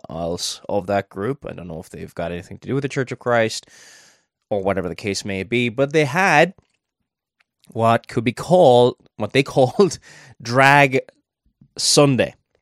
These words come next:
which is basically a quote-unquote worship service, not a worship service at all, really, in any proper sense of the word, but anyway, um, a worship service which was focused, dedicated toward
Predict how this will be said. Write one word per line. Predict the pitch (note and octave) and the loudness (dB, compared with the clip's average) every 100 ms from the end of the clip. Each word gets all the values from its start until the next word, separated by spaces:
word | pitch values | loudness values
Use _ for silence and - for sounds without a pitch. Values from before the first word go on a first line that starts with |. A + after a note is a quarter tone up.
| _ _ _ _ _ _ _ _ _ _ _ - | _ _ _ _ _ _ _ _ _ _ _ -10
which | A2+ A#2 | -4 -4
is | G#2+ | 2
basically | C3+ D3+ C3+ A#2+ A2 - | 4 4 0 -2 -4 -2
a | G#2 G2+ G2 F#2 _ _ _ _ - | -4 -2 -4 -6 _ _ _ _ -18
quote-unquote | - C#3 E3+ D#3+ C#3+ C#3+ | -2 2 2 0 0 2
worship | B2+ A#2+ G#2+ - | 2 0 -4 -6
service, | G#2+ G2+ - | -6 -6 -8
not | F2 | -8
a | |
worship | F2 G2+ - | -8 -8 -10
service | - G#2 F2 | -6 -6 -6
at | G2 | -2
all, | C3 D3 C3 | 2 4 2
really, | A2 G2 F2+ | -2 -2 -4
in | |
any | G2+ F#2+ | -6 -6
proper | A2+ G2+ - | -4 -4 -4
sense | G#2 - | -10 -8
of | F2+ | -8
the | |
word, | A2 D#3 C3 | -2 0 0
but | A2 | -2
anyway, | G#2+ B2+ F#2+ _ _ - _ _ - | -4 -4 -6 _ _ -20 _ _ -4
um, | A2 G#2 G#2 G#2+ - _ _ | 0 2 0 -4 -10 _ _
a | G#2 | -8
worship | G#2+ D#3 F3+ - C3+ - | 2 2 4 2 2 0
service | - G2 E2+ F2 G#2+ - - - _ _ _ _ _ | -2 -2 -2 -4 -4 -4 -6 -8 _ _ _ _ _
which | G#2+ A#2 C3 - - - - _ | -6 2 2 2 -4 -4 -8 _
was | A2+ G#2+ - - | -6 -6 -8 -12
focused, | - - D#3+ F3 C3 G#2 - | -18 -2 0 0 -2 -6 -2
dedicated | C#3 D#3 E3+ - B2 A2 - | 2 2 2 -2 -8 -6 -8
toward | - C3 A2+ G2 F#2 F2 | -8 -6 -2 -2 -4 -8